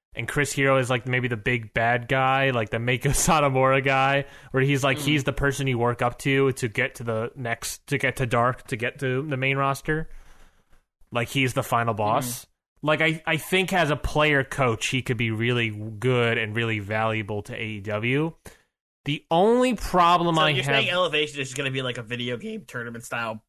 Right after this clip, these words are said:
Speaker 2: like, Mortal Kombat bracket.
Speaker 1: It should be.
Speaker 2: And,
Speaker 1: <laughs>
Speaker 2: and Chris Hero is the Shao Kahn. <laughs>
Speaker 1: It should be. I, he should be the final boss. Uh, and so I've been thinking about that all week. The problem is, Mikey, is that I've been thinking about that all week,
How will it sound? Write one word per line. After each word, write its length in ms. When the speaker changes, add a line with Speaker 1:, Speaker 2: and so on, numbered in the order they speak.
Speaker 2:
like, 240
Mortal 240
Kombat 480
bracket. 640
Speaker 1:
It 120
should 200
be. 160
Speaker 2:
And, 360
Speaker 1:
<laughs> 120
Speaker 2:
and 400
Chris 260
Hero 340
is 120
the 80
Shao 280
Kahn. 420
<laughs> 80
Speaker 1:
It 140
should 180
be. 160
I, 160
he 240
should 220
be 80
the 80
final 260
boss. 360
Uh, 260
and 160
so 140
I've 140
been 140
thinking 280
about 260
that 360
all 460
week. 600
The 80
problem 640
is, 200
Mikey, 500
is 120
that 140
I've 140
been 160
thinking 540
about 280
that 180
all 300
week, 440